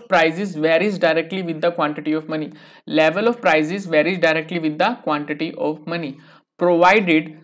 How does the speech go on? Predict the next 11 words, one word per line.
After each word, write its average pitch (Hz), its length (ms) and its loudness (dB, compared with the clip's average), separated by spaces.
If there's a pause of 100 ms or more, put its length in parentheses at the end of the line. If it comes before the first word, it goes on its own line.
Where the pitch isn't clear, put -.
(140)
the 175 140 4
velocity 175 580 2
of 254 60 4
circulation 190 720 -2
of 180 100 -4
money 170 260 0 (200)
and 165 280 -2
volume 175 420 0
of 214 180 -2
trade 180 300 0 (280)
not 165 340 -6